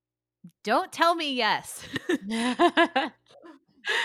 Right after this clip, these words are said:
Speaker 2: But also as a professional, don't ask. <laughs>
Speaker 1: Well, I don't know. I'm allowed to go get coffee. I don't know what you're working on. <laughs>
Speaker 2: <laughs> Don't ask the new girl. Don't, don't set them up for failure. <laughs>
Speaker 1: <laughs>
Speaker 2: Um, one other thing I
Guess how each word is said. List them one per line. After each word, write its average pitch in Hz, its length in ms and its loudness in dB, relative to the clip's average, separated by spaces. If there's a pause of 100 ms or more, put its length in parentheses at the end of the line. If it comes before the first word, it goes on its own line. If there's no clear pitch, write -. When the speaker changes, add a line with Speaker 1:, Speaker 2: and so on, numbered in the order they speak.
(400)
Speaker 2:
But 247 140 6
also 247 220 4
as 233 100 -2
a 220 60 -4
professional, 202 500 -2
don't 175 260 0
ask. - 440 -2
<laughs> - 60 8 (1300)
Speaker 1:
Well, 233 140 -2
I 226 160 6
don't 523 200 0
know. 202 280 0
I'm 220 240 0
allowed 180 300 -2
to 196 60 -8
go 170 180 -6
get 165 200 -6
coffee. 175 280 -4
I 165 60 -2
don't 254 100 -6
know 294 100 -6
what 131 120 -6
you're 151 120 -6
working 156 360 -8
on. 220 260 0
<laughs> 302 60 0 (100)
Speaker 2:
<laughs> - 300 -2
Don't 247 220 4
ask 226 260 2
the 269 100 -4
new 190 220 -2
girl. 151 260 -2
Don't, 190 480 -6
don't 202 240 -4
set 190 200 -6
them 175 160 -8
up - 160 -8
for 196 160 -6
failure. 196 460 -4 (260)
<laughs> - 0 -
Speaker 1:
<laughs> 302 1120 -8 (160)
Speaker 2:
Um, 185 540 4 (840)
one 196 180 -2
other 240 220 0
thing 262 320 -2
I 170 640 2